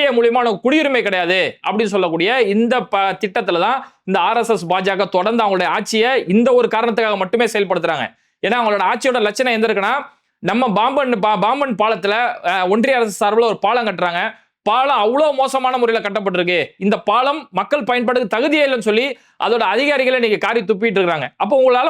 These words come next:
மக்கள் பயன்பாட்டுக்கு உங்களால ஆட்சி செய்ய முடியாது, வேற என்ன செய்ய முடியும்? அதெல்லாம் மறைக்கிறதுக்காக மதவெறி கொண்ட ஆட்சி தான் செய்ய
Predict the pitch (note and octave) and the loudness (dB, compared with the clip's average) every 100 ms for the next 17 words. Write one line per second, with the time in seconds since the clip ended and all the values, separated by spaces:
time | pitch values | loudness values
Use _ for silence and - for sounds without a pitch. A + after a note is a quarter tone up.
0 | A#3+ A3+ E4+ G#3+ C4+ C4+ C4 B3 B3 A#3+ | -2 -2 -4 -2 -2 0 -2 0 2 2
1 | A#3 A3 A3 A3 G#3+ G3 F3 D3 A#2+ _ | 2 -2 -4 -2 0 0 0 -2 -6 _
2 | _ G#3 C#4+ C#4+ D4+ C4 B3 A#3 B3 C4 | _ -2 -2 -2 -2 0 2 2 2 -2
3 | - B3 B3 C4+ A#3+ A#3+ A#3+ G#3 G#3+ C4 | -4 0 2 2 0 0 0 0 0 0
4 | G#3+ C4+ C4 A#3 A3+ G3+ G#3 A3 A3+ G#3+ | 2 2 2 0 2 0 0 0 0 0
5 | G#3+ | 0